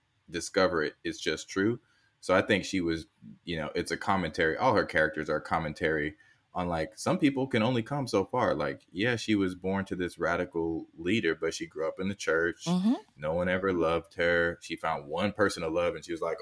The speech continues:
Speaker 1: "Okay, I'm good." And she couldn't quite, even though she, like, looked like her mom, and she sounded like her mom, and she kind of was intrigued by her mom, she couldn't quite come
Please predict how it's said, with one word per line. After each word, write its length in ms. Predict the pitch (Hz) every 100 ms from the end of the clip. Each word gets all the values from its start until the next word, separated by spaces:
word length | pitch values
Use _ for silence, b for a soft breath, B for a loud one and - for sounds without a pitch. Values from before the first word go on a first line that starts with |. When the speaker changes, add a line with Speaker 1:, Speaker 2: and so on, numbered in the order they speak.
| 85
Speaker 1:
"Okay, 220 | 98 87
I'm 160 | 87 95
good." 380 | 82 82 82 80 - _ _ -
And 200 | 92 90
she 140 | 113
couldn't 320 | 113 113 98
quite, 320 | - 98 90 - _ _
even 240 | 123 123
though 100 | 110 101
she, 160 | 80
like, 240 | 67 73 80
looked 280 | 85 104 101
like 220 | 101 -
her 120 | 107
mom, 560 | 98 98 101 101 104 101 b b b -
and 260 | 82 80 -
she 140 | 76
sounded 400 | - 92 101 98
like 240 | 92 90 90
her 140 | 98
mom, 640 | 95 92 92 92 92 95 95 _ _ -
and 160 | 87 82
she 140 | 78
kind 420 | - - 95 104
of 140 | 98 92
was 180 | 87 87
intrigued 460 | 78 - 113 104
by 140 | 98 95
her 120 | 95
mom, 300 | 92 92 95
she 140 | - 80
couldn't 340 | - 92 85
quite 340 | - 90 82
come 340 | - 92 87